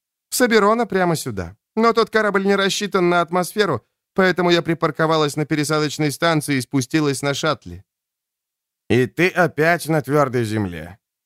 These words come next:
«Мои колени уже ее ненавидят. Но я в корабле, так что не очень-то страшно», сказала она. «Ты никогда меня не убедишь, что эта штука — небо, не адски жуткая. Нет уж, спасибо. Мне нравится, когда воздух заключен в видимых границах».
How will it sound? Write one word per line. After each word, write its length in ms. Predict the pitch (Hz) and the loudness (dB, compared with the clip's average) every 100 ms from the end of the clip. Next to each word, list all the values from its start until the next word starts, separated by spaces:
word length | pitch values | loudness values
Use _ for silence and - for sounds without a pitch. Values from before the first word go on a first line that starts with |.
| _ _ 226 | _ _ 0
«Мои 300 | 226 226 220 | 2 2 0
колени 500 | - 214 214 233 214 | 0 0 2 2 2
уже 380 | - 214 180 208 | 0 -2 2 2
ее 260 | 185 170 | 2 0
ненавидят. 600 | 165 156 151 123 104 104 - _ _ _ | 0 0 0 -2 -4 -8 -10 _ _ _
Но 100 | 190 | 2
я 140 | 196 208 | 2 2
в 80 | - | 0
корабле, 380 | 233 233 262 | -2 0 -2
так 200 | 240 190 | -2 -4
что 180 | - - | -4 0
не 140 | 202 196 | 0 0
очень-то 400 | 170 165 156 151 | -2 -4 -6 -6
страшно», 500 | - 87 101 - _ _ | -10 -12 -14 -20 _ _
сказала 580 | - - 107 98 87 87 | -10 -2 0 0 -2 -4
она. 220 | 85 80 - _ _ _ _ _ | -6 -10 -16 _ _ _ _ _
«Ты 140 | 254 | 2
никогда 520 | 247 262 - 220 196 202 | 2 0 -2 -2 0 2
меня 220 | 185 180 | 2 2
не 100 | 185 | 2
убедишь, 420 | 190 202 233 254 | 0 -2 -4 -6
что 240 | - - | -4 0
эта 220 | 202 196 196 | 0 0 -4
штука — 580 | - 320 302 - 87 - | -6 -6 -4 -6 -8 -4
небо, 600 | 127 165 196 143 87 85 - _ _ - | 2 4 4 2 -6 -12 -14 _ _ -2
не 180 | 254 254 | 2 4
адски 400 | 226 214 - 226 | 2 0 -4 -4
жуткая. 480 | 214 139 - 92 - _ _ | -2 -6 -10 -16 -16 _ _
Нет 300 | 214 202 170 | 2 2 2
уж, 120 | 196 | -4
спасибо. 580 | - 226 214 185 170 139 - _ _ - | -4 -4 -4 -4 -6 -8 -12 _ _ 2
Мне 160 | 208 | 4
нравится, 440 | 196 190 175 160 185 | 4 2 2 0 -2
когда 260 | 175 180 | 0 0
воздух 420 | 190 202 151 147 | 2 0 0 -2
заключен 600 | 127 165 180 170 202 185 | -2 -4 -2 -2 0 0
в 40 | 185 | -2
видимых 580 | 185 185 123 110 104 101 | -2 -4 -2 -2 -2 -2
границах». 560 | 117 113 95 - 95 | -2 0 -2 -6 -16